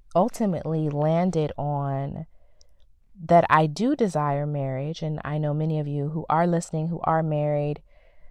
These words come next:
I would, again, would love to know your feedback. And those who are aspiring to get married would love to know your feedback,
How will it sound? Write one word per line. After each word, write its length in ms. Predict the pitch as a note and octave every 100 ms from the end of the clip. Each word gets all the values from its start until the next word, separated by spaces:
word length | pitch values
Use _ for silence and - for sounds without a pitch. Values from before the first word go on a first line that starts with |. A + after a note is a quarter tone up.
| - -
I 100 | D3
would, 140 | D#3+
again, 520 | C#3+ D#3 D3 C#3 D3 - - - - -
would 160 | C#3+
love 280 | D3 C#3+ D3
to 80 | D#3
know 80 | D3
your 120 | C#3+
feedback. 760 | - C#3 C#3 C#3 E3 - - - - -
And 480 | D#3 D3+ C#3+ C#3+ C#3+
those 240 | D3 D3+
who 100 | D#3+
are 80 | C#3
aspiring 540 | D3+ E3 G#3 B3 G3
to 120 | -
get 200 | D3+ C#3
married 600 | C3+ C3+ C3+ C#3 E3 -
would 100 | D3
love 180 | D3 C#3+
to 100 | -
know 100 | F3
your 200 | F#3 B3
feedback, 560 | C4+ D#3+ C#3 - G1+ -